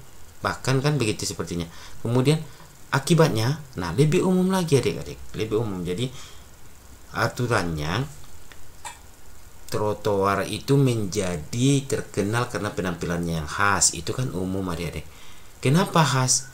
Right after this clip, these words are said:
Karena banyak, eh, barang-barang yang dijual di trotoar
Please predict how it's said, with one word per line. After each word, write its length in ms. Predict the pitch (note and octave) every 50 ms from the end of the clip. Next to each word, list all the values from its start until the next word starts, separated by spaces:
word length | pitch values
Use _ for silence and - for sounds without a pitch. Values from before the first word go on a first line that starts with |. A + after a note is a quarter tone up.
| - - - - - - - - - -
Karena 640 | - - G#2 F#2 F#2+ G#2 A2+ B2+ C#3 C#3 C#3+ C3 - - - - - - - - - - - - - -
banyak, 580 | F#2+ G2+ A2 G2 F2 D#2+ E2 F2+ G#2+ C3 D3+ D#3+ D3+ - - - - - - - - - - - - - - - F2+
eh, 280 | G#2+ G#2+ G#2 G2+ G#2 G2+
barang-barang 720 | - - G#2+ G#2 G#2 G#2 G#2 G2 G2 F#2 F#2 G#2+ B2 C#3 C3+
yang 240 | B2 A2+ G#2+ G#2
dijual 480 | G#2 G2+ F#2 - G#2+ G#2 G#2+ A2+ A#2 G#2
di 320 | G#2 G2+ G#2 G2+ F#2+ F2
trotoar 560 | - - F2 F2+ F#2 - - E2+ E2+ G2+ -